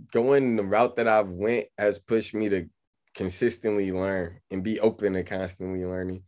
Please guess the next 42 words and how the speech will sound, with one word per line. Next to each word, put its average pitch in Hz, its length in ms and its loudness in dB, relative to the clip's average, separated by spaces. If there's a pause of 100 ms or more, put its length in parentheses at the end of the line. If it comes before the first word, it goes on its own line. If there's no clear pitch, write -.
(400)
And 107 260 2
I 107 60 4
feel 131 240 8
like 117 220 6
knowing 131 240 8
myself, 117 540 0
if 101 140 -4
I 117 120 6
had 117 140 6
went 113 180 0
the 98 80 -8
college 113 420 0
route, 120 280 2
I 101 100 -2
think 113 240 -4
I 110 60 4
would 110 200 4
have 101 140 2
hit 104 180 0
a 98 40 0
limit 98 460 -4 (400)
where 101 140 4
I 107 60 8
would 120 180 8
have 117 100 2
felt 113 260 4
like 101 360 0 (100)
I've 104 160 2
learned 110 300 4
enough, 110 440 2
<laughs> - 40 -20
you 196 160 10
know? 165 400 8 (340)
But 143 340 12
becoming 156 600 6 (160)
the 123 120 6
path 143 400 6
that 131 140 10
I've 120 240 4
come, 143 380 4
I've 113 160 0
also 131 280 4